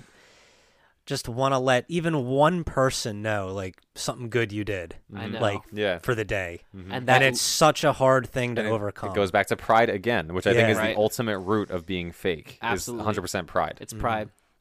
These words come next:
Speaker 2: And, and, and, and, and it, it goes back to, well, caused by pride, insecurities.
Speaker 3: Mm-hmm.
Speaker 2: Because think about it. What did Adam and Eve do? What did, what caused them to sin in the garden? It was pride. Pride, thinking you know better than God, thinking you, you, you want things for yourself. That caused them to sin.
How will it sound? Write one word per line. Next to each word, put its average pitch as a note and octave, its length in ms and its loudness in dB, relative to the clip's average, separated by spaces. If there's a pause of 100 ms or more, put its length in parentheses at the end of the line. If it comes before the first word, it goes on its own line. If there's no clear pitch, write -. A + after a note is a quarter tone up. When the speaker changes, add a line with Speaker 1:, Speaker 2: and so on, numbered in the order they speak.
Speaker 2:
And, C3 220 -2
and, C3+ 140 -2
and, C3+ 220 -2
and, C3 160 -2
and B2 160 -4
it, - 120 -10
it D2 260 -20
goes C3+ 180 -2
back B2 240 -2
to, A#2 280 -8 (260)
well, A2 200 -10
caused A#2 300 -2
by A#2 80 -4
pride, A#2+ 240 -2
insecurities. A2 720 -12 (180)
Speaker 3:
Mm-hmm. G2+ 280 -10
Speaker 2:
Because B2+ 200 -6
think D#3+ 160 -2
about A2+ 200 -2
it. - 80 -6
What B2 80 2
did B2 100 2
Adam C#3 240 4
and C#3 80 -2
Eve C3+ 180 -2
do? A#2 360 -2 (240)
What B2 100 -4
did, C3 160 -6
what A#2 300 -8
caused B2 300 -4
them A#2+ 120 -4
to A#2 60 -10
sin B2 240 -6
in A#2 60 -8
the A2+ 60 -10
garden? A#2 320 -6
It - 60 -10
was A2 140 -8
pride. F#2 480 -8 (440)
Pride, B2+ 460 -8 (240)
thinking B2+ 260 -8
you A2 100 -6
know A2+ 140 -4
better C3+ 200 -2
than D#3 120 -8
God, A#2+ 300 -6 (420)
thinking A2+ 280 -10
you, A2 120 -8
you, G2 240 -14
you G2+ 120 -14
want A2+ 180 -12
things B2+ 160 -10
for - 80 -14
yourself. B2+ 460 -6 (320)
That C3+ 180 2
caused C3+ 280 2
them B2+ 60 -8
to A#2 60 -8
sin. B2 320 -6